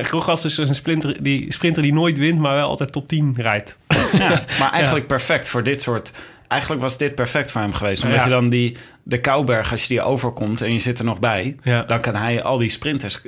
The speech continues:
Speaker 2: of al die niet-sprinters kan hij wel aan.
Speaker 1: Als hij, eh, ja, nee, zeker. Dus hij had vanavond had hij, eh, F-, en, ehm, eh, Gilbert en, eh, Kwiatkowski, die had hij er wel opgelegd. Ja, dat denk ik wel.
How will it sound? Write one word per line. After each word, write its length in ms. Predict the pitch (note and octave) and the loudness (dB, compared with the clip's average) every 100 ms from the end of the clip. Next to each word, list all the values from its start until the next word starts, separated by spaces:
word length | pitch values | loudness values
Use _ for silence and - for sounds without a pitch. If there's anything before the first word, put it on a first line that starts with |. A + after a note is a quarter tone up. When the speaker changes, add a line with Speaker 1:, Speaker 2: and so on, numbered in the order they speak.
| - | -8
Speaker 2:
of 240 | E2+ A2 | -6 -4
al 140 | - A2 | -2 0
die 340 | A2+ G2+ G2+ - | 0 0 -4 -2
niet-sprinters 640 | C3+ D#3+ - G2+ - F#2 | 0 0 -4 -6 -4 -4
kan 140 | A2 | -2
hij 80 | A2+ | 0
wel 100 | A#2 | 2
aan. 240 | A#2 F#2 - | 0 0 -2
Speaker 1:
Als 180 | C3 - | 0 2
hij, 80 | D3+ | 4
eh, 320 | D3 C#3 C3 | 4 2 0
ja, 260 | C3+ A2 A2 | 0 0 0
nee, 220 | B2+ C3 | 0 2
zeker. 360 | C3+ D3 - G#2+ | 2 0 -2 -4
Dus 100 | A#2 | 0
hij 80 | |
had 180 | B2+ C3 | 0 2
vanavond 480 | D3 C#3 E3 F3+ F3 | 2 4 4 2 0
had 180 | E3+ - | -2 0
hij, 340 | E3 D3+ C#3 | 2 2 2
eh, 80 | - | 0
F-, 100 | - | -2
en, 220 | C3+ C3 | 0 2
ehm, 440 | C3 B2+ B2+ B2+ B2+ B2+ - | 2 2 2 0 -2 -4 -6
eh, 160 | B2+ B2 | -4 0
Gilbert 640 | A#2+ C#3+ C3 D3 F3+ - | 2 2 4 2 2 -2
en, 260 | - B2+ C3 | -4 -2 -2
eh, 260 | A#2+ A#2 B2 | -2 -4 -4
Kwiatkowski, 560 | C#3 C3 - E3+ - | -2 -2 -2 -2 -2
die 80 | G3 | -2
had 100 | F3 | -2
hij 100 | E3 | -2
er 60 | C#3 | -2
wel 100 | C#3 | -2
opgelegd. 400 | C3+ A#2+ A#2 - | -4 -6 -6 -4
Ja, 140 | A#2 | -6
dat 140 | C3 C3 | -4 -2
denk 160 | C#3+ | -2
ik 100 | D#3+ | -2
wel. 280 | B2+ - - | -4 -6 -10